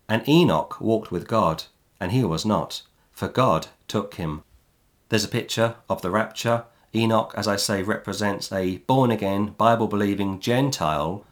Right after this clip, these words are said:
at the end of the church age that is going to be raptured. He never dies, he walked with the Lord,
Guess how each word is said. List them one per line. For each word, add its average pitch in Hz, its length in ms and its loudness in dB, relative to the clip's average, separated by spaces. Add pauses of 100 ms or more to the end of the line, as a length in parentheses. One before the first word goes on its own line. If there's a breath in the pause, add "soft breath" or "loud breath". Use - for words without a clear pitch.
(120)
at 101 140 0
the 101 180 -4
end 87 520 0 (200)
of 90 120 -2
the 95 80 -8
church - 440 -4
age 85 540 -6 (220)
that 95 260 0
is - 140 -10
going 92 240 -2
to 82 60 -12
be 90 200 -2
raptured. 85 480 -6 (720)
He 101 100 0
never 127 220 4
dies, 104 560 0 (160 soft breath)
he 98 100 -6
walked 127 360 -2
with 110 100 -6
the 104 60 0
Lord, 98 400 0